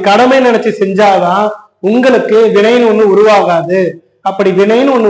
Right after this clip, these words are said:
உருவாகலனாதான் நீங்க பிறப்பிறப்பு அறுக்க முடியும். அப்படி சில விஷயங்களை ரகசியமா இந்த பகவத்கீதையில சொல்லியிருக்கிறாங்க. இப்ப பாருங்க ஃப்ரெண்ட்ஸ், பக்தி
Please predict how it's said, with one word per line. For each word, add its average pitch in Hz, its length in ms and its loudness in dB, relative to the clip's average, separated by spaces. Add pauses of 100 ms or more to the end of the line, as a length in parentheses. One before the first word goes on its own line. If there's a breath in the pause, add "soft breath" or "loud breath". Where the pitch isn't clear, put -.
உருவாகலனாதான் 180 840 -2 (420)
நீங்க 220 400 0 (100)
பிறப்பிறப்பு 202 560 -2
அறுக்க 180 320 -4
முடியும். 170 440 -6 (440)
அப்படி 196 300 -4 (460)
சில 196 120 -2 (140)
விஷயங்களை 214 460 0 (240)
ரகசியமா 190 720 -2 (460)
இந்த 190 200 -6 (180)
பகவத்கீதையில 185 580 -4 (400)
சொல்லியிருக்கிறாங்க. 160 580 -6 (340)
இப்ப 190 220 -10
பாருங்க 247 300 0
ஃப்ரெண்ட்ஸ், 240 340 -2 (480 loud breath)
பக்தி 185 220 -6